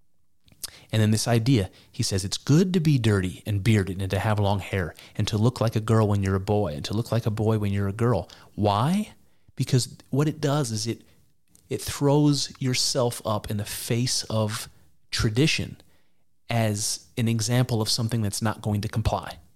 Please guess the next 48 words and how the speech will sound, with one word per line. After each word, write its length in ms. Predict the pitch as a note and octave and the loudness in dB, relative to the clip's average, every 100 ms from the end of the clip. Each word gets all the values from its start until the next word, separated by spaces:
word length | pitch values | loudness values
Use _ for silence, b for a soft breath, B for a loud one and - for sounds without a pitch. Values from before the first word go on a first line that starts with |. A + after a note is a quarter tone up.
| _ B B G2+ B | _ B B -16 B
And 100 | B | B
then 100 | A#2 | 2
you're 120 | B2 E3 | 4 4
gonna 140 | F3+ | 2
see 320 | - - F3+ | 2 0 2
what 160 | D#3+ C3+ | 2 2
happens 420 | - D#3+ - A#2+ | 2 2 2 0
when 120 | B2 | 0
that, 200 | B2+ - | 0 0
when 140 | C3 B2 | 0 0
you 80 | |
throw 240 | A#2+ - C#3 | 0 0 2
that 180 | B2+ - | 0 -2
chaos 460 | - D3 C3 - | 0 2 2 0
into 120 | A#2+ | 0
the 100 | A#2 | 2
system, 440 | A#2+ E3+ - - - B B B | 2 0 0 -4 -10 B B B
when 100 | A2+ | -2
you 60 | |
throw 180 | A2 C3+ | 0 0
that 160 | B2 - | 0 2
wrench 260 | A#2 C3 | 2 2
into 160 | B2+ A2+ | 0 0
the 80 | G#2+ | 0
gears. 520 | A2+ D#3 - - - B B B B B | 2 2 2 -2 -8 B B B B B
And 160 | A#2+ A2+ | -2 2
any, 240 | D3 F3+ - - | 2 2 -2 -6
anything 380 | C#3+ D#3 G3 G#3 | 0 2 2 0
that 120 | F3+ | -2
comes 240 | - D#3 C#3+ | 0 2 4
out 140 | D3 | 4
of 80 | C3+ | 2
that 260 | G2 F#2 - | 2 -2 -2
will 80 | |
be 140 | G#2+ A2 | 0 0
new. 520 | A2 A#2+ D#3 C3+ - - - - _ _ _ _ _ _ _ G#2+ | 4 6 8 6 4 -8 -20 -20 _ _ _ _ _ _ _ -6
And 80 | A2+ | -6
to 60 | |
Foucault, 380 | - B2+ - E3 | -4 -2 2 4
that 140 | C#3+ B2 | 4 4
means 320 | C3+ C3 A#2+ - B2+ | 2 2 0 -6 -10
good. 360 | A2+ A#2+ G#2 - - _ _ _ _ _ _ _ _ _ _ _ _ _ | 0 2 2 -4 -16 _ _ _ _ _ _ _ _ _ _ _ _ _
But 120 | A#2 | -4
that's 200 | B2 - | -4 -2
not 160 | C3+ C#3 | -4 -2
always 440 | A#2 A#2 A#2+ G#2+ | -2 2 2 0
the 80 | - | -4
case. 560 | - C#3+ - - - | -4 -4 -2 -4 -6